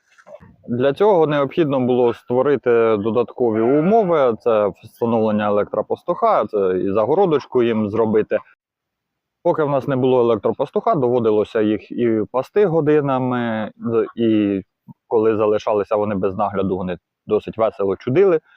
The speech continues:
включаючи бігання по селу. В мене є невеличка проблемка, з якою я борюся вже,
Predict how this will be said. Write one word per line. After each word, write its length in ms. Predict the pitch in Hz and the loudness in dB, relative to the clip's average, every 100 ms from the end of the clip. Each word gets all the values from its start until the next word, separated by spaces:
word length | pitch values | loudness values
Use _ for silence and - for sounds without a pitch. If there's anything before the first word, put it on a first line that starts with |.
| _ _ _ _ | _ _ _ _
включаючи 480 | 127 117 127 107 117 | -6 0 0 0 0
бігання 440 | 120 117 110 110 | 0 0 -2 -2
по 160 | - 117 | -2 -4
селу. 340 | - 107 110 _ _ _ _ _ _ _ _ _ _ _ _ | -2 -2 -2 _ _ _ _ _ _ _ _ _ _ _ _
В 80 | 107 | -8
мене 260 | 123 120 117 | -4 -2 -2
є 80 | 110 | -2
невеличка 460 | 120 120 117 - 113 | -4 -2 -4 -6 -12
проблемка, 680 | - 127 190 120 - 92 - _ _ _ _ _ _ _ _ _ _ _ | -10 -4 -4 -4 -10 -14 -18 _ _ _ _ _ _ _ _ _ _ _
з 20 | |
якою 340 | 107 - 107 107 | -10 -4 -4 -2
я 80 | 104 | -4
борюся 380 | 110 107 - | -4 -6 -8
вже, 240 | 98 104 | -4 -4